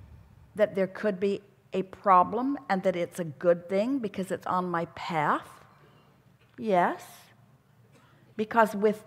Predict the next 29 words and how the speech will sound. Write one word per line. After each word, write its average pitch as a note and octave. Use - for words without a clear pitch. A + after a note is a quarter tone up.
the F#3
problem A#3+
comes F#3+
the F#3+
solution, G3
and F3
without A3+
the B3
problem F#3
doesn't A3
come F#3
the F3+
solution, F3
and F3
without A3
the B3+
contrast G3+
that -
caused B3
the B3+
problem G3
that G3
brought G3+
the F#3+
solution, F3+
there G3+
is F#3+
no F#3
expansion. E3+